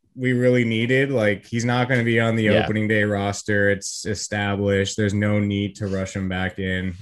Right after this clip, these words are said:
Speaker 1: And he looked good. He was pumping the fastball. It hit ninety-eight.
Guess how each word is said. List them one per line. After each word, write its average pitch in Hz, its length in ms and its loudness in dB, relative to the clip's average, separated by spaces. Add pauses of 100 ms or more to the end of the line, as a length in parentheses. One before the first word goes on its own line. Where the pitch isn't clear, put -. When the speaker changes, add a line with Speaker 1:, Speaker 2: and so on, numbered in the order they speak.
Speaker 1:
And 98 320 -6
he 113 160 -8
looked 127 240 2
good. 120 440 2
He 117 120 -4
was 120 140 -4
pumping 120 400 -4
the 113 80 -4
fastball. 113 760 -2
It 107 60 -6
hit 110 180 -4
ninety-eight. 110 840 -2